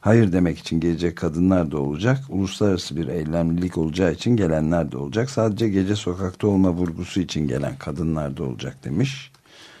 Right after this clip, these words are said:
Cemre Baytok. "Kişisel görüşüm," diyor, "elbette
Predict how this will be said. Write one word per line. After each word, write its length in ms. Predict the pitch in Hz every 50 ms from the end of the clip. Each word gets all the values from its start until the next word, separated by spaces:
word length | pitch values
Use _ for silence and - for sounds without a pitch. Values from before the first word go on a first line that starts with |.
| - _ -
Cemre 380 | - - 69 60 55 67 71
Baytok. 480 | 78 85 87 - - 123 131 135 135 - - - - - - - - - - - _ -
"Kişisel 460 | - 98 92 95 98 - 135 139 147
görüşüm," 520 | 131 123 113 104 95 92 - 101 87 85 78
diyor, 240 | 87 120 139 143 135 135 - - - -
"elbette 680 | - 101 110 110 87 78 78 71 - - 92 82 82 -